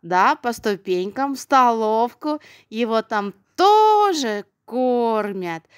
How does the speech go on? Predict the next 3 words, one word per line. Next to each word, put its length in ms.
всякими 1040
разными 720
вкусняшками. 1400